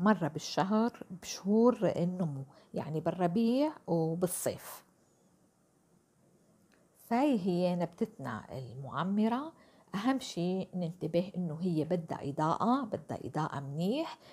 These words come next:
لحتى تعطي ألوان مثل ما شايفين بوراقها،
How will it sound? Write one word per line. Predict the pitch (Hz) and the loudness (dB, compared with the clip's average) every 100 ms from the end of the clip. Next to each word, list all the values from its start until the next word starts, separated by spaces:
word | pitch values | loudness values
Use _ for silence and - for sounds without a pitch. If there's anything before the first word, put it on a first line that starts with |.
| - | -10
لحتى | 185 - - - | -6 -4 -4 -4
تعطي | - 220 214 - 220 214 214 - - - | -4 -4 -4 0 2 2 0 -8 -8 -2
ألوان | 175 180 185 185 190 160 | 0 2 2 2 0 -4
مثل | - | -6
ما | 147 | -8
شايفين | - 156 156 - 170 175 170 156 151 151 | -6 -6 -6 -4 -2 -2 -2 -4 -6 -4
بوراقها، | 151 139 143 135 131 120 147 175 143 - | -2 -2 -2 -2 -2 -4 0 4 4 2